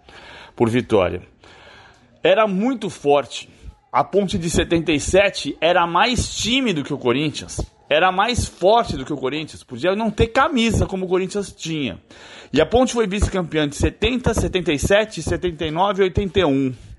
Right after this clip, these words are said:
Com a base que mais ou menos se mantinha. Com técnicos como o Cilinho em setenta, como o Zé Duarte em setenta e nove, o Jair Pisserni, que era lateral direito em setenta e sete, era técnico em oitenta e um, do time vice-campeão paulista contra o São Paulo.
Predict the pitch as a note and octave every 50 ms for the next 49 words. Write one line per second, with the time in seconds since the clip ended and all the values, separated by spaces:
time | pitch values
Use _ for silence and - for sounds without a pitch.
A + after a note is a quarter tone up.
0 | - - - - - - - - - - - C#3 D#3 E3+ E3 F3+ G3+ G#3+ G3 G3+
1 | - G#3 G#3 G#3 G#3 G3 G#3 F#3+ F#3+ G3 G3+ F#3+ - - G#3+ G#3 G#3+ A3 G3+ -
2 | - E3+ D#3+ D3+ C#3 G#2+ F#2+ F2 - - - - - - - - - - _ _
3 | - D#3 E3 D3+ - E3+ E3 D#3+ D#3+ D#3 C#3+ B2 C#3 A#2+ A2 - - - - -
4 | - - - - - _ - D3 D3+ D3+ D3 C#3 C3+ B2 - - D#3+ D3+ C#3 D3+
5 | G3 A3+ A3 G3 D#3 C#3 C#3 - - C3+ - - - G3 G#3 - - F3+ - D#3
6 | D#3 D3 C3+ E3 D#3+ - C#3 C3+ C#3+ E3 F3+ F3+ - - C#3 B2 - - C#3 C#3+
7 | C3+ C#3 B2+ C3 C#3 D#3 E3+ F3 D3 A#2+ A2 G#2 - _ _ - - - - -
8 | - - - - B2 B2 A#2+ B2 C#3+ C#3+ D3 D3+ D3 D#3+ A2+ - D#3+ D#3 D#3+ D3
9 | D3 D3 C3+ D3+ C#3+ C#3+ D3 C#3+ C#3 D#3 C#3+ D3 C#3 B2 B2+ C3 C3 C#3+ D#3 D#3
10 | D3 - C#3+ C3 B2 - C3+ C3 C3 B2+ B2 A2 - - D3 D3+ C#3+ - - C#3
11 | B2+ B2 G#2+ - D3 D3 D3 - D3 C3 - - C3+ C3 C3 C3 C3 - C#3 C3+
12 | B2+ - C3+ A#2+ A#2+ C3+ E3 F3 E3 C3 G#2 B2+ B2 B2+ B2 C3+ C#3 - - -
13 | C3 B2 A2 C3+ B2 A2 C3 A#2+ B2 B2+ - - B2 B2 A#2 B2 B2 - C#3+ B2+
14 | A#2+ A2+ A#2 G#2+ G2+ G2 F#2 G#2 -